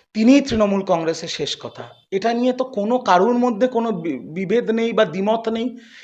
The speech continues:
এটা মিডিয়ার মধ্যে অনেকে, অনেকে চর্চা করে, কারণ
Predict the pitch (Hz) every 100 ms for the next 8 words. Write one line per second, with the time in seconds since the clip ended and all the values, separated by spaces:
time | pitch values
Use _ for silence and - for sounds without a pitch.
0 | - 254 240 208 190 269 269 240 196 202
1 | 180 170 170 151 165 185 180 175 160 147
2 | 147 135 120 113 _ - 220 311